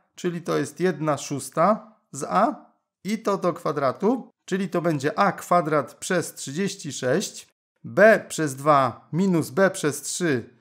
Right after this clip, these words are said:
to b przez sześć i to do kwadratu, czyli plus b kwadrat przez trzydzieści sześć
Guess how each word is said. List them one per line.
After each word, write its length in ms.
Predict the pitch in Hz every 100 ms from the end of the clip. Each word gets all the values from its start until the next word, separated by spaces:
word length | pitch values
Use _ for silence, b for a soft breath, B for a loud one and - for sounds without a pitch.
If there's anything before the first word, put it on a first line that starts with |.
| _
to 180 | 190 190
b 200 | 175 165
przez 380 | 160 151 139 -
sześć 580 | 131 135 190 - - - _ -
i 120 | 156
to 140 | 165
do 120 | 156 156
kwadratu, 600 | 151 139 135 127 185 226
czyli 380 | - 160 156 135
plus 340 | 185 196 -
b 200 | 143 165
kwadrat 500 | - 160 147 143 -
przez 260 | - 156 -
trzydzieści 460 | 135 135 123 113
sześć 520 | - 180 247 - -